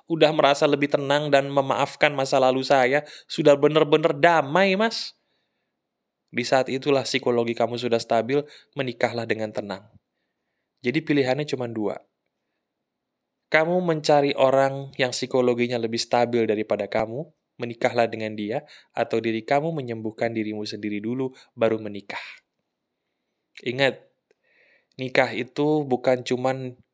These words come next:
gedung, bukan cuman mematuhi perintah agama, bukan cuman menebar undangan, bukan cuman bersyukur karena umur segini udah ketemu jodoh, bukan cuman mungkin berketurunan.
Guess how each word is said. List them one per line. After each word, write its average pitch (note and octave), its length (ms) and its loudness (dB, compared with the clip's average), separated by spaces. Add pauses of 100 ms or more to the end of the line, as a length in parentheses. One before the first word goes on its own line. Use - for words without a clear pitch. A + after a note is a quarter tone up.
gedung, B2 560 0 (640)
bukan B2+ 400 -2
cuman C3 400 0
mematuhi B2+ 600 -4
perintah B2 440 -6
agama, A#2 840 0 (440)
bukan B2+ 400 0
cuman C3 520 0
menebar B2+ 520 2
undangan, B2+ 920 0 (360)
bukan C3 400 0
cuman C#3 600 0 (360)
bersyukur B2+ 640 2
karena C3+ 240 0
umur C3+ 240 0
segini B2+ 400 -2
udah B2+ 240 -2
ketemu C3 320 -4
jodoh, B2 640 2 (480)
bukan B2+ 400 0
cuman C3+ 400 2
mungkin C3+ 320 -4
berketurunan. B2+ 880 0